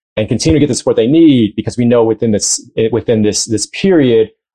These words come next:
oftentimes, um, you know, if you don't get the support you need, you fall off the stem track. So we wanna continue to provide that reinforcement to the student and support throughout their academic career in, in, a,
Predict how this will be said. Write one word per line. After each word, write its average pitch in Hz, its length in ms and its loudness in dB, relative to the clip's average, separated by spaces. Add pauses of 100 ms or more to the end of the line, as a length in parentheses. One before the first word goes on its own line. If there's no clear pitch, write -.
oftentimes, 113 1160 -2
um, 67 320 -4
you 76 80 -4
know, 110 80 0
if 95 80 -2
you 113 60 -2
don't 135 100 0
get 160 60 0
the 139 80 -2
support 135 240 -2
you 110 60 0
need, 143 220 2
you 104 120 -2
fall 110 380 0
off 104 160 0
the 101 80 -4
stem 107 280 -2
track. - 320 -4 (420)
So 120 100 -2
we 123 60 2
wanna 143 180 0
continue 139 640 0
to 110 60 0
provide 107 420 -2
that 101 160 0
reinforcement 107 640 -2
to 95 60 -20
the 87 60 -20
student 110 300 -2
and 95 100 -4
support - 640 -2
throughout 117 340 0
their 104 140 0
academic 98 480 -6 (220)
career 101 420 -2
in, 95 220 -4
in, 95 180 -4
a, 90 220 -4